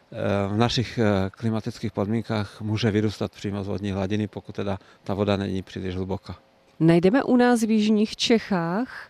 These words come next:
Speaker 2: tyto tisovce? Já se ptám z toho důvodu, asi je zřejmé i z té otázky, že se nenacházíme u nás. My jsme momentálně v Essenu, v Německu. Takže přece jen to podnebí je tady malilinka to jiné nežli u nás.
Speaker 1: Ty stromky v jižních Čechách jsou, samozřejmě.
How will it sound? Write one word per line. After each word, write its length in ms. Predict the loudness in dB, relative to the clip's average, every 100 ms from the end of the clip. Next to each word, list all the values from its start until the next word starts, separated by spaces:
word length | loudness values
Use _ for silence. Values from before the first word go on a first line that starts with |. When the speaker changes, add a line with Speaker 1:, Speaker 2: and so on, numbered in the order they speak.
| 2
Speaker 2:
tyto 300 | 2 4 2
tisovce? 680 | 4 2 6 4 2 2 6
Já 120 | 6
se 120 | 4
ptám 180 | 2 2
z 100 | 4
toho 200 | 4 6
důvodu, 400 | 4 4 6 6
asi 260 | 4 2 4
je 120 | 4
zřejmé 480 | 4 4 6 6 2
i 60 |
z 80 | 2
té 120 | 0
otázky, 420 | 2 2 2 2
že 100 | 2
se 140 | 4 4
nenacházíme 800 | 4 2 2 2 2 2 0 2
u 100 | 2
nás. 280 | 2 2
My 100 | 0
jsme 200 | 2 2 2 -2 -16 2
momentálně 640 | 6 6 6 4 6 4
v 80 | 4
Essenu, 440 | 0 0 2 4 4
v 80 | 4
Německu. 640 | 4 4 2 -2 -10 -10 -12 -16
Takže 320 | -6 -2 2 2
přece 300 | 0 2 4
jen 180 | 4 4
to 100 | 4
podnebí 320 | 4 4 2
je 60 | 2
tady 260 | 4 6
malilinka 720 | 4 2 4 4 6 4 2 0
to 120 | 4
jiné 300 | 6 6 6
nežli 300 | 4 2 0
u 120 | 0
nás. 280 | 0 -2 -8 -20 -20 -20 _ -6
Speaker 1:
Ty 80 |
stromky 360 | 0 2 2 2
v 40 |
jižních 220 | 2 2 0
Čechách 320 | 0 0 -2
jsou, 260 | 0 0
samozřejmě. 840 | -2 -6 -4 -2 0 0 -2 -2